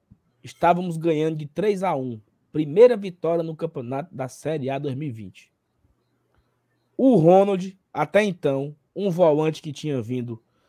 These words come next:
não sei da onde, entra em campo.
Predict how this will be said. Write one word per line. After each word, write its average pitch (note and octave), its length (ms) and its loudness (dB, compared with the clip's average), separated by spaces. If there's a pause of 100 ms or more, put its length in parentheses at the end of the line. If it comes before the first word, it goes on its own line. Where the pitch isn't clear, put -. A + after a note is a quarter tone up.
(280)
não F#3+ 260 -2
sei C#4 360 4
da B3+ 180 2
onde, F3+ 440 0 (400)
entra G#3 260 -2
em A3+ 80 -6
campo. A2 420 -12